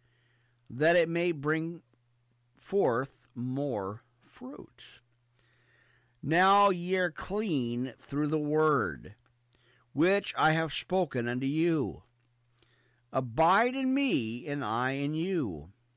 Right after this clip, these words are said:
As the branch cannot bear fruit of itself except it abide in the vine. No more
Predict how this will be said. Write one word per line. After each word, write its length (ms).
As 1160
the 140
branch 540
cannot 480
bear 460
fruit 460
of 140
itself 580
except 400
it 100
abide 640
in 460
the 140
vine. 560
No 440
more 680